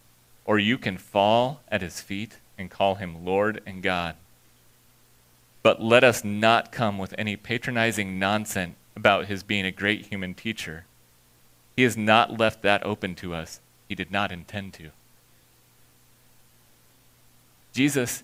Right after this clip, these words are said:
is the Savior of the entire world. Romans four twelve said that there is no other name under heaven by which you must be saved. It is Jesus and Jesus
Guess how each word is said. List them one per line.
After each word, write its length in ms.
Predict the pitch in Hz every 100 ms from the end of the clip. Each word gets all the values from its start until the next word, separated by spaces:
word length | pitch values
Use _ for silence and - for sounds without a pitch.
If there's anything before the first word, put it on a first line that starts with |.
| _
is 220 | 117 110
the 120 | -
Savior 600 | 92 - 98 104 98 78 - _ _ _ _ _ _
of 160 | 104 104
the 120 | 110
entire 520 | 104 92 - 117 101
world. 360 | 90 82 80 71 _ _ _ _ _ _ _ _
Romans 600 | 110 120 139 139 117 - - _ _
four 200 | 123 120
twelve 320 | - 113 98
said 160 | 117 -
that 160 | 110
there 160 | 127 117
is 120 | 104
no 640 | 98 101 107 117 131 151
other 240 | - 123 113
name 340 | 101 95 87 76 _ _ _ _ _
under 200 | - 104
heaven 280 | 104 113 104
by 140 | 98 95
which 440 | 92 110 113 -
you 100 | 110
must 320 | 98 104 -
be 100 | 98
saved. 420 | 90 101 95 - -
It 140 | 143
is 240 | 120 120 104
Jesus 560 | 101 120 131 139 127
and 200 | - 101
Jesus 540 | 92 110 113 120 104